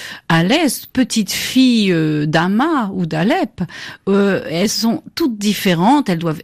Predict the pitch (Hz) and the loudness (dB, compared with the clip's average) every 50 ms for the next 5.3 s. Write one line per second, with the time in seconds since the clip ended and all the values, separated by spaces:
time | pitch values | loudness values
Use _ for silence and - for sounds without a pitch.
0 | _ - 220 233 247 254 262 247 214 254 254 294 294 294 285 - - 170 156 151 | _ 2 4 4 6 4 4 2 0 0 0 0 0 0 -2 -4 -6 -4 -4 -4
1 | 151 123 123 135 170 180 175 151 - - 160 156 151 147 147 143 139 139 113 92 | -2 -2 -2 -2 -2 -2 -2 -4 -4 -4 -2 -2 0 0 0 -2 -2 -4 -4 -6
2 | - - - - - - - - - 156 147 151 156 151 147 151 147 147 156 - | -8 -10 -14 -16 -16 -16 -14 -6 -2 0 2 2 2 2 2 0 -2 -2 -2 -2
3 | - - 160 156 - - - 180 196 220 233 254 262 240 269 285 285 285 285 285 | 0 0 2 0 0 0 0 2 4 4 4 4 2 2 2 2 2 2 2 0
4 | 269 214 202 - 190 180 185 196 185 - - 285 285 285 285 285 269 240 120 127 | 0 -2 -4 -4 -2 -2 -2 -2 -2 -2 0 2 2 2 2 0 0 -2 -4 -4
5 | 185 180 175 170 170 | -6 -6 -4 -4 -6